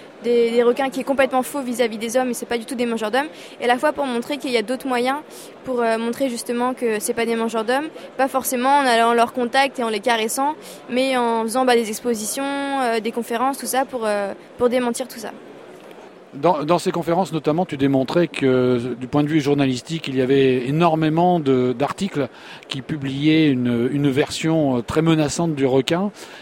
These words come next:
Speaker 2: Euh, est-ce que tu peux nous en dire plus, expliquer un petit peu ce propos ?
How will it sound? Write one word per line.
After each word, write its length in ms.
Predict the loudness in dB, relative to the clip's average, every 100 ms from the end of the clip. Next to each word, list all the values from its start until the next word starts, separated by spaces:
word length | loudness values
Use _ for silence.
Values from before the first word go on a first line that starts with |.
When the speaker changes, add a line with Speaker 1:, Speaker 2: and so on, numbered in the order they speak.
| -10
Speaker 2:
Euh, 340 | -4 0 0 0
est-ce 80 | -2
que 100 | -2
tu 140 | -2
peux 140 | 0
nous 220 | 2 2 2
en 100 | 2
dire 180 | 0
plus, 300 | 0 0 0
expliquer 420 | -2 -4 -8 -4 -2
un 80 |
petit 160 | -2 -4
peu 120 | -6
ce 80 | -6
propos ? 400 | -4 -2 0 -2